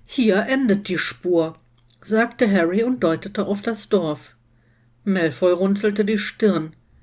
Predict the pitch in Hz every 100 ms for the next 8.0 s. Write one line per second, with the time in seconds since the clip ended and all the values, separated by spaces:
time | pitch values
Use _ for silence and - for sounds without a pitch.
0 | - _ _ 170 151 165 135 151 247 -
1 | - - _ _ _ _ _ _ - 220
2 | 202 196 - - 220 202 190 185 175 -
3 | _ 180 180 180 165 185 165 170 165 165
4 | - _ - - - _ 226 247 240 220
5 | - 240 220 214 202 196 196 185 185 -
6 | - 202 190 185 190 180 175 156 202 214
7 | 208 247 - 269 269 254 185 - 165 156